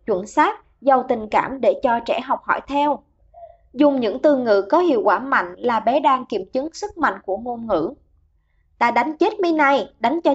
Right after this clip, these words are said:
chết." Bà nội đến trường mẫu giáo đón bé Bin về. Vừa nhìn thấy bà, bé Bin đột nhiên buột miệng nói: "Bà nội,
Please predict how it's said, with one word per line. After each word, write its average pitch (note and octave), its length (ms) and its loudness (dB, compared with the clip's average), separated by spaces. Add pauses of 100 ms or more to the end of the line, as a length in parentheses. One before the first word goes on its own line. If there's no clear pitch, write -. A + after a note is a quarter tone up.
chết." E4+ 220 4 (1000)
Bà A#3+ 180 0
nội G3 260 2
đến C4+ 240 -2
trường B3 180 0
mẫu F#3 160 0
giáo A3+ 200 -2
đón C4+ 240 0
bé C#4 140 2
Bin C#4+ 260 -2
về. B3 320 0 (400)
Vừa D4 100 4
nhìn C#4 240 2
thấy C#4+ 200 0
bà, C4+ 300 2 (200)
bé C#4 160 2
Bin C4+ 260 0
đột A3+ 200 0
nhiên B3 200 -4
buột A3 160 -2
miệng F#3+ 220 -4
nói: A3+ 260 -2 (400)
"Bà D4+ 140 2
nội, C#4+ 340 4